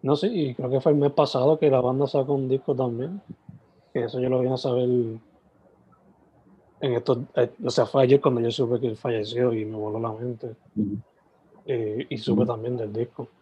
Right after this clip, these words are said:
Speaker 1: Pero ya, es de esas figuras que siguió para adelante, a pesar de mucha gente busca el reconocimiento o whatever,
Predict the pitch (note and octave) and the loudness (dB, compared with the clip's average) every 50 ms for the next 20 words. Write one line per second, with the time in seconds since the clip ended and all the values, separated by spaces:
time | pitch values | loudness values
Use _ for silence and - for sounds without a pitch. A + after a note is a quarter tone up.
0 | _ _ _ _ _ _ _ _ _ _ - A#2+ A2+ A2+ A2 A2+ A2 A2 G#2+ A#2 | _ _ _ _ _ _ _ _ _ _ 0 0 2 2 2 0 0 2 4 6
1 | C3+ C3+ B2+ A#2+ A#2+ A#2+ B2+ C3+ C#3 C#3 C#3+ C3+ C3+ B2+ C#3+ C3+ - C#3 C3 C3+ | 6 6 6 6 4 4 6 6 6 6 6 4 2 2 2 2 2 2 4 4
2 | C#3 C3+ - - C3 B2 A#2+ A#2+ A#2 A#2 A#2 - _ _ _ _ _ _ _ _ | 4 2 2 2 2 2 2 2 0 -2 -6 -10 _ _ _ _ _ _ _ _
3 | _ _ _ _ _ _ - - C#3 A2+ A2+ A2+ A#2 C3+ B2+ B2+ C#3 C#3+ - - | _ _ _ _ _ _ -4 0 0 2 2 4 6 6 6 6 4 2 -2 -4
4 | A#2+ A2+ - - C3 A#2 A#2+ A2 - C3+ A#2+ A#2 A#2+ B2+ B2 B2 A#2+ A#2+ A2 A2 | -6 -6 -6 -8 -6 -4 -4 -4 -4 -4 -2 0 2 4 4 4 4 2 0 -2
5 | - _ _ _ _ _ _ _ _ _ _ _ _ _ _ _ _ _ _ _ | -8 _ _ _ _ _ _ _ _ _ _ _ _ _ _ _ _ _ _ _
6 | - - _ _ _ _ _ _ _ _ - B2+ B2 - D3 C3+ C#3 B2+ C#3+ C3+ | -20 -20 _ _ _ _ _ _ _ _ 0 2 4 6 6 6 6 8 8 8
7 | C3+ C3 C#3+ C3 - C#3 D3 C#3+ C3+ B2+ B2 - B2+ A#2+ B2 C3+ C3+ B2+ C3+ B2 | 6 6 2 2 2 4 4 4 4 4 4 2 2 2 2 0 0 2 4 6
8 | B2 A#2+ A#2 A2+ A2+ A2+ B2+ C3 A2+ A2 G#2 G#2+ | 6 6 6 4 4 4 4 4 4 2 -2 -6